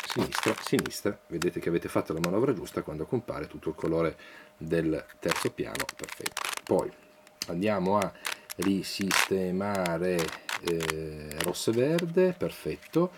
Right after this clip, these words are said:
Adesso, come vedete, l'unico che rimane orientato è questo. Ora che avete un solo angolo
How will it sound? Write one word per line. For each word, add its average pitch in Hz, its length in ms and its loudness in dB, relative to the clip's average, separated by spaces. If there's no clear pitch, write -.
Adesso, 110 400 4
come 104 200 2
vedete, 104 600 2
l'unico 101 600 6
che - 160 2
rimane 107 340 4
orientato 139 800 2
è 85 340 2
questo. 90 640 -2
Ora 151 280 8
che 110 160 0
avete 135 440 2
un 165 240 4
solo 90 640 6
angolo 82 580 0